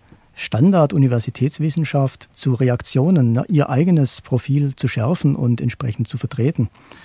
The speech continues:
Insofern ist es, glaube ich, oft sinnvoll, diese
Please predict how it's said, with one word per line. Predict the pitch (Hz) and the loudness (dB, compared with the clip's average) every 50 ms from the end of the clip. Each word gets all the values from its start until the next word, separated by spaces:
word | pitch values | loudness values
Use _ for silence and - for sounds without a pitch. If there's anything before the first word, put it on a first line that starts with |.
| - _ - | -20 _ -2
Insofern | 190 135 120 - 160 170 202 190 190 | 0 0 2 2 2 2 2 2 2
ist | 170 - - | 2 0 -4
es, | 160 139 - | -6 -6 -2
glaube | - 123 117 131 135 | -2 0 0 0 0
ich, | 139 123 - - | -2 -2 -4 -4
oft | 156 139 - - | -6 -6 -6 -8
sinnvoll, | - - - 151 196 - - 165 156 147 147 151 - - | -4 0 2 2 2 2 0 2 2 2 2 2 0 -4
diese | 165 - 135 135 127 - 135 123 117 113 | -4 -2 -2 -2 -2 0 0 0 0 0